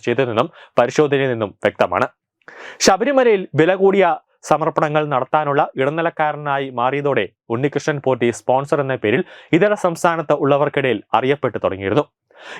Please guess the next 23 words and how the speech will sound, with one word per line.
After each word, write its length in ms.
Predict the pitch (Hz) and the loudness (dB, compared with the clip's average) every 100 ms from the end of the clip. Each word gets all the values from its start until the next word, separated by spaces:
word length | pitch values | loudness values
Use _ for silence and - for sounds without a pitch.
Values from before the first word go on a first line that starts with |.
| 233 | 2
ഇത്തരത്തിൽ 360 | 311 294 269 226 | 4 2 2 2
വിവിധ 200 | 214 226 226 185 | 4 4 2 2
ധനികരിൽ 380 | 180 196 202 202 | 0 0 0 0
നിന്ന് 180 | 175 123 - _ 143 | -2 -2 -6 _ 0
പണം 220 | 143 175 175 | 0 -2 -2
സമാഹരിച്ചുള്ള 640 | 156 160 170 160 160 143 139 - | 0 0 0 0 -2 0 -2 -2
ഒരു 120 | 135 131 | -2 -2
സ്പോൺസർഷിപ്പായിരുന്നു 920 | - 135 156 180 175 160 151 139 127 98 - 113 | 0 0 0 -4 -4 0 0 0 -4 -6 -6 0
ദ്വാരപാലക 640 | 123 139 147 143 139 135 131 | 2 2 2 2 0 -2 -4
ശില്പങ്ങളിലെ 560 | 135 127 131 127 117 117 - - | -6 -2 0 0 0 -2 -4 -4
സ്വർണ്ണപ്പൂശൽ 600 | 120 135 143 143 127 131 | -2 -2 -2 -2 0 0
എന്ന 120 | 120 117 | 0 0
വിവരവും 300 | 123 104 107 | 2 0 0
കിട്ടിയിട്ടുണ്ട്. 420 | 117 107 92 101 127 _ _ - - - - - - | -4 -2 0 0 0 _ _ -20 -18 -16 -16 -6 0
സന്നിധാനത്ത് 560 | 202 240 240 240 226 202 - | 2 2 0 2 2 2 4
ഒരു 120 | 180 190 | 2 4
ദിവസത്തെ 400 | 190 185 170 180 - 143 | 2 0 0 0 0 -2
അന്നദാനത്തിന്റെ 640 | 165 180 170 170 165 160 151 | 0 0 0 -2 -2 -2 0
ചെലവ് 280 | 151 151 156 147 | -2 0 -2 -2
മുഴുവനായി 420 | 147 160 160 127 - 131 | -2 0 -2 -4 -4 -2
വഹിക്കുന്ന 380 | 143 147 156 156 147 | 0 0 -2 -2 0
തരത്തിലുള്ള 440 | 139 147 147 143 196 _ - | -2 0 0 0 0 _ -20
സ്പോൺസർഷിപ്പും 720 | - 170 185 208 202 196 147 | 0 0 2 -2 -2 0 -2